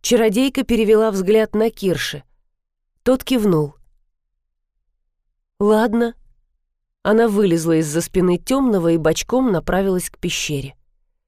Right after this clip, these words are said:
«Я тогда спать. Вы это, не поубивайте тут друг друга. До, до завтра, надеюсь».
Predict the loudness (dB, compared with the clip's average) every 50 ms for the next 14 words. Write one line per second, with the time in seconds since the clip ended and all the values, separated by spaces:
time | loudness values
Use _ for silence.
0 | _ _ _ -4 -2 -2 0 0 -2 0 0 2 0 0 -2 -2 -2 -2 -2 -2
1 | -2 -6 -12 -20 -20 -20 -20 _ _ _ _ _ _ _ _ _ _ _ _ _
2 | _ -6 -4 0 0 2 2 2 0 -2 -4 -6 -8 -12 -20 -20 _ _ _ _
3 | _ -4 -2 0 0 0 2 2 2 2 2 2 2 2 2 2 0 -2 -4 -4
4 | -2 -2 -2 0 2 0 0 0 0 0 0 2 2 0 -2 -4 -6 -12 -20 _
5 | _ _ _ -18 -8 -4 -2 0 0 0 -2 -4 -6 -8 _ _ _ _ _ _
6 | _ _ _ -10 -2 0 0 2 2 2 0 -2 -2 -4 -6 -6 -6 -6 -8 -12
7 | _ _ -6 -4 -2 -2 -2 -2 -4 -4 -4 -4 -6 -10 -12 -14